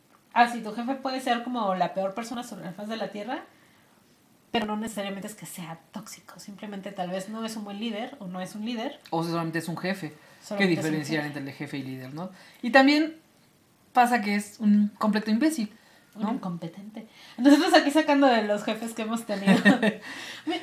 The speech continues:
Speaker 1: yo he tenido suerte. Creo que en general siempre he tenido buenos jefes.
Speaker 2: ¿Sí?
Speaker 1: Sí.
Speaker 2: Ah, Dios, yo tuve hijos de perra.
Speaker 1: ¿Sí?
Speaker 2: Maldita sea, sobre todo, sí, muy tontos.
Speaker 1: Yo he tenido más jefas que jefes,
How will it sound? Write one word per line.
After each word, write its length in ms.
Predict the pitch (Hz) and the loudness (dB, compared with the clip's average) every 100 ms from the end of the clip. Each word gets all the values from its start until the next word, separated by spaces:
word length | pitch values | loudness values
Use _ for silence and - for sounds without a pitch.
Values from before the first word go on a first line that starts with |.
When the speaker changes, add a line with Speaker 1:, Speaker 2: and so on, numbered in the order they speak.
| 285 | 0
Speaker 1:
yo 100 | 415 | 0
he 80 | |
tenido 320 | 440 494 453 427 | 0 -2 -2 0
suerte. 320 | 330 294 202 | 2 0 -2
Creo 160 | 202 277 | -4 -6
que 60 | 370 | -6
en 80 | |
general 400 | - 240 220 226 | -6 -4 -2 -2
siempre 300 | 226 269 247 | -4 -8 -8
he 20 | 247 | -8
tenido 320 | 226 214 220 | -8 -6 -8
buenos 260 | 196 208 - | -8 -10 -12
jefes. 420 | 180 - - - _ _ _ _ _ - | -16 -18 -20 -20 _ _ _ _ _ -8
Speaker 2:
¿Sí? 380 | - 247 453 - _ | 0 0 0 -12 _
Speaker 1:
Sí. 420 | - - 262 175 151 | -16 -8 -6 -6 -6
Speaker 2:
Ah, 260 | 151 170 | 0 2
Dios, 280 | 165 165 175 | 2 2 0
yo 180 | 165 165 | 0 -2
tuve 340 | 165 147 143 - _ _ _ _ | -4 -6 -8 -14 _ _ _ _
hijos 540 | - 151 139 - 104 - | -18 -18 -18 -20 -20 -20
de 80 | - | -20
perra. 200 | - - - _ _ _ _ - 214 208 | -20 -20 -20 _ _ _ _ -20 -20 -18
Speaker 1:
¿Sí? 360 | - 226 247 156 | -12 -8 -4 -4
Speaker 2:
Maldita 440 | 156 147 147 147 | -4 -4 -6 -8
sea, 300 | 151 143 135 | -8 -8 -8
sobre 280 | - 156 143 | -10 -12 -10
todo, 260 | 160 156 | -10 -12
sí, 160 | - 151 | -10 -8
muy 220 | 156 165 | -6 -8
tontos. 280 | 165 160 156 202 | -6 -8 -6 -6
Speaker 1:
Yo 60 | |
he 20 | |
tenido 240 | 294 349 330 | -4 -4 -2
más 240 | 294 294 | -2 -2
jefas 320 | - 277 277 | -4 -4 -4
que 100 | - 190 | -6 -12
jefes, 520 | 202 190 311 - | -12 -8 -8 -10